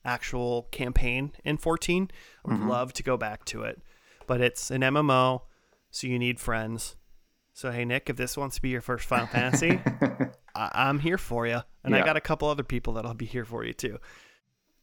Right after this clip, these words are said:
Speaker 1: But they re-, completely remade it, and that's, even the remake itself is kind of part of the story right at the beginning.
Speaker 2: Yeah, no, I, I watched, like, randomly a few months ago, a, like, a documentary,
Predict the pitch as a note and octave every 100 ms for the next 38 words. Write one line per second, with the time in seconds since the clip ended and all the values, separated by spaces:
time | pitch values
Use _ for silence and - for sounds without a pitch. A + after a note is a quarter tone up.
0 | - C#3 B2+ C#3+ E3+ F#3+ - F#3 F3+ F3
1 | E3 C#3+ D3 D#3+ - C3 C#3 D3 - D#3
2 | E3 C#3 A#2+ C#3 C#3+ D3 F3+ - - -
3 | - _ - C#3 - B2+ D3 - C3+ -
4 | - - C3+ E3+ - C3+ C3 A2 A2 -
5 | C3 B2 A2+ G#2+ - - - - E2 -
6 | - - D3+ B2+ F#2 - C3+ A#2+ G#2 -
7 | A#2+ A#2 A2 - A2+ B2+ A#2+ A#2 - -
8 | A#2 G#2+ G2 - - - B2+ B2 - G#2+
9 | G#2 G2+ G2+ G2 A2 G2+ G2 G2 - -
10 | G2 G2 G2 F#2 F#2 F2+ - - - -
11 | - _ _ A2+ G#2 - - G#2+ G2+ G#2+
12 | A2 - G2 G2+ F#2+ F2+ E2+